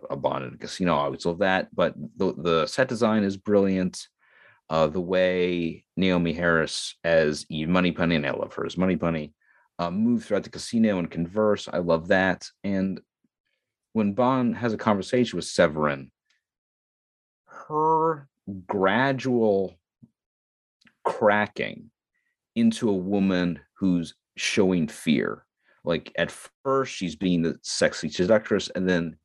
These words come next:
you see those layers being pulled off by Bond as, like, her hand is shaking and the ash of her cigarette is, like,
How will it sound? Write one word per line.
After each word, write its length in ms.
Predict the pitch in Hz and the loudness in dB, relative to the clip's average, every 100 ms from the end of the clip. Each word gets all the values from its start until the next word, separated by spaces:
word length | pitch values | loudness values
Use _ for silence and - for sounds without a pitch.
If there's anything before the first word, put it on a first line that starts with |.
| _ _ _ - | _ _ _ -8
you 120 | 95 | -6
see 240 | - 131 | -2 0
those 240 | 113 101 98 | 2 0 0
layers 320 | 104 95 90 | 0 0 0
being 200 | 92 82 | -2 0
pulled 200 | - 92 | 0 2
off 200 | 90 - | 0 0
by 120 | 82 | -2
Bond 400 | 78 85 80 78 | 0 0 0 -2
as, 100 | 76 | -4
like, 120 | 76 | -4
her 100 | - | -6
hand 300 | - 98 98 | -2 0 2
is 80 | 92 | 0
shaking 540 | - 95 85 92 87 73 | 0 0 0 0 0 0
and 100 | 76 | 0
the 100 | 76 | 0
ash 260 | 76 - | -2 -8
of 60 | - | -10
her 80 | - | -8
cigarette 520 | - 92 92 90 87 | -2 -2 2 2 2
is, 300 | 85 76 - | -2 -6 0
like, 340 | 90 87 78 | 2 2 0